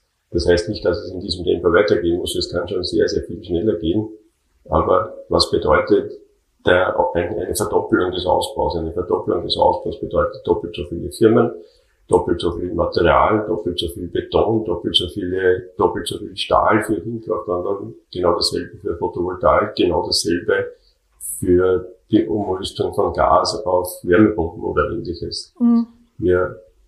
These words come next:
Speaker 1: die Wirtschaft ist nicht imstande, hier innerhalb eines Jahres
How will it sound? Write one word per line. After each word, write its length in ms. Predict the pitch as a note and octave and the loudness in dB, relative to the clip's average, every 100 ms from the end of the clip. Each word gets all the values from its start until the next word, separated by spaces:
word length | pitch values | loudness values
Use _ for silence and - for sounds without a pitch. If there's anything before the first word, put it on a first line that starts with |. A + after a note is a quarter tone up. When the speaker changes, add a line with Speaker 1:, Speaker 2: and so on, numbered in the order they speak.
| - | -4
Speaker 1:
die 100 | G2+ | 2
Wirtschaft 320 | G#2+ A2 - | 4 4 2
ist 140 | - | -4
nicht 200 | A2 G#2+ | -4 2
imstande, 560 | G#2 F2+ D#2+ F#2 G#2 - | 0 2 0 2 2 0
hier 440 | F#2 G2 G2 - A2 | -2 -2 -2 -4 -4
innerhalb 380 | G#2 - F#2 F2 | -4 -4 -4 -4
eines 340 | F#2 F2+ - | -4 -6 -4
Jahres 720 | E2+ D2 - - - - _ | 2 2 2 -2 -6 -8 _